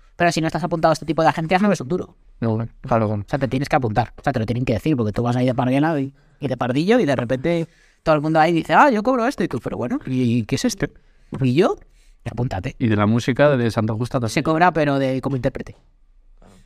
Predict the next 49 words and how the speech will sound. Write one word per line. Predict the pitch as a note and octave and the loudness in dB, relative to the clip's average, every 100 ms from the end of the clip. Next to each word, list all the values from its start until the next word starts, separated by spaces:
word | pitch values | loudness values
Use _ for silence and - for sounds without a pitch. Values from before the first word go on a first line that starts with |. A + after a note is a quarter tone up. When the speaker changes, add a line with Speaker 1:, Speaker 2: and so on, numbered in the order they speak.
| - | -6
Speaker 1:
Pero | - C3 A#2 | -2 0 0
se, | A#2 | -2
se | G2 | -2
cobra | G#2 G#2+ | 0 0
muy | G2 | 0
poco. | F#2+ G2 | -2 -6
Speaker 2:
Ah, | F#2+ E2 - | -6 -6 -8
vale. | E2 - | -12 -10
Speaker 1:
Ahí | F#2+ | -8
cobran | G2+ G2 F#2+ | -4 -4 -4
muy | F#2 | -6
poco. | - G#2+ - | -10 -14 -4
Eso | C3 C#3+ | -2 0
es | |
lo | C#3 | 0
que | C3 | 0
cobran | C#3+ C3+ C#3+ | 0 0 2
son | C3+ | 0
los | B2 | 0
que | C3 | -2
componen. | A2+ A2+ G2 - _ _ - | -2 -2 -6 -12 _ _ -2
Speaker 2:
Ya. | G#2+ G2 - _ - | 0 0 -4 _ -4
Speaker 1:
Los | B2+ | -2
compositores | B2+ A#2 A#2 A#2+ | 0 0 0 0
y | G#2 | -2
claro, | G#2+ G2 | -4 -4
en | F2+ | -4
fin, | G#2 - - | -4 -6 -16
Speaker 2:
Mm. | G#2 - - - | -20 -20 -18 -6
Speaker 1:
los | A2+ | -4
intérpretes. | A#2 A#2 A#2+ G#2 _ - - | -4 -4 -6 -8 _ -20 -8
Speaker 2:
¿Por | - | -2
qué | G#2+ | 0
se | G#2 | 2
acabó | A2 A2+ B2 | 4 4 4
Fernanda | A2 G#2 G2+ | 2 0 0
Justa | G2 F2+ A2 | -2 -4 -2
Clan? | A#2+ A2 - _ - - - _ _ _ - - _ _ _ _ - | -2 -4 -10 _ -20 -20 -20 _ _ _ -20 -20 _ _ _ _ -4
Speaker 1:
Pregúntaselo | D3 D#3+ G3 A3 | -2 2 4 4
a | |
los | F#3+ | 4
guionistas | D3+ D3+ D#3 - G3+ | 2 0 -2 0 2
y | |
a | D#3+ | 2
los | C#3+ | 0
productores | D3+ C3+ D#3+ | -2 0 0
de | C#3+ | 0
la | B2 | 0
serie. | F#3 G#3+ B2+ | 2 2 0